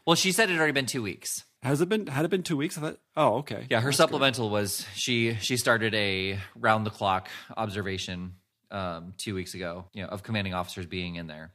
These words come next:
Speaker 1: And after two
Speaker 2: Oh.
Speaker 1: weeks, she decided to spend two shifts with him and then staying longer. So, like, who knows how often she was the one in there? Who knows how long she was in there during the previous times? But, you know,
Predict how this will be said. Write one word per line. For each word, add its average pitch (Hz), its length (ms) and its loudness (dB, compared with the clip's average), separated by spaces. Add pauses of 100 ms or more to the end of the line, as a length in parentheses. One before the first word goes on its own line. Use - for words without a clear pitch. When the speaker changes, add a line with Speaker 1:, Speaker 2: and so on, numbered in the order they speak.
(180)
Speaker 1:
And 117 100 -8
after 135 280 2
two 160 200 2
Speaker 2:
Oh. 208 60 2
Speaker 1:
weeks, 123 220 2
she 113 140 -2
decided 107 300 0
to 104 60 -4
spend 98 220 -2
two 113 160 -8
shifts - 580 -2 (420)
with 110 180 0
him 87 360 -4 (520)
and 110 160 2
then 104 120 4
staying 101 380 2
longer. 90 380 -2
So, 110 180 0
like, 117 240 -2 (140)
who 196 160 4
knows 185 180 4
how 123 200 4
often 117 360 0
she 117 320 -2
was 123 160 0
the 117 80 2
one 101 220 0
in 139 160 -6
there? 185 220 -2
Who 135 140 -6
knows 113 380 -2 (300)
how 107 800 2 (160)
long 107 420 2
she 139 180 -2
was 135 160 0
in 139 140 -2
there 139 180 -2
during 107 260 0
the 98 60 -4
previous 127 440 -4
times? 160 480 -4
But, 104 380 0 (220)
you 101 120 -4
know, 82 160 -8